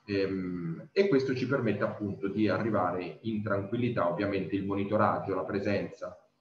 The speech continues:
in azienda e, e, e l'accompagnamento nelle, nei momenti cruciali è fondamentale.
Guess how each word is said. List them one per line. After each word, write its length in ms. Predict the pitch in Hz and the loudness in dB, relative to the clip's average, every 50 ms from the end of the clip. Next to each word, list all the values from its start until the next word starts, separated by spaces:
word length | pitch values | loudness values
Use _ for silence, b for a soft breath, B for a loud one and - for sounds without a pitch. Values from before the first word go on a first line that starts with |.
| _ _ _ | _ _ _
in 120 | 104 104 | 2 4
azienda 880 | 107 104 107 104 117 110 107 98 98 98 92 95 90 90 87 87 - - | 4 4 4 4 4 4 4 4 4 2 0 0 0 0 0 0 -2 -4
e, 300 | - 98 95 95 92 - - | -6 -6 -4 -4 -4 -6 -6
e, 200 | 101 98 92 92 107 | -8 -6 -6 -4 0
e 60 | 107 | 2
l'accompagnamento 1040 | 107 101 104 - - 110 104 107 110 101 101 104 101 110 117 110 101 101 - 92 90 | 2 2 2 0 -2 -2 0 2 4 4 4 4 4 4 4 2 2 0 -2 -6 -6
nelle, 600 | 90 90 90 90 - 87 85 82 80 - - _ | -6 -6 -6 -6 -8 -10 -12 -14 -14 -16 -18 _
nei 100 | - 95 95 | -10 -8 -4
momenti 360 | 98 98 107 104 104 101 - | 0 2 2 2 2 0 -2
cruciali 540 | - - 120 123 123 90 87 82 82 80 - | -6 -8 -8 -6 -4 -4 -4 -4 -4 -6 -8
è 260 | - 90 87 - - - | -6 -6 -6 -6 -10 -12
fondamentale. 720 | - 92 95 90 90 87 87 87 - - 87 - - - | -14 -12 -10 -10 -10 -10 -10 -12 -12 -10 -10 -10 -10 -12